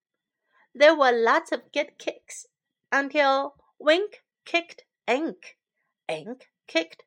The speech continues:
Blink. Blink kicked Blink.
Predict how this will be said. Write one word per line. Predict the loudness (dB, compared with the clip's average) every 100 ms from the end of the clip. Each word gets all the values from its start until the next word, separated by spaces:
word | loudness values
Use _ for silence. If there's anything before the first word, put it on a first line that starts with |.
| _ _
Blink. | 0 0 -2 -6 -20 _ _ _ -20 _ -2
Blink | 0 2 -2 -8 -20 _ _
kicked | -8 -8 -10 -20 _ _ _ -2
Blink. | 0 2 -2 -10 -20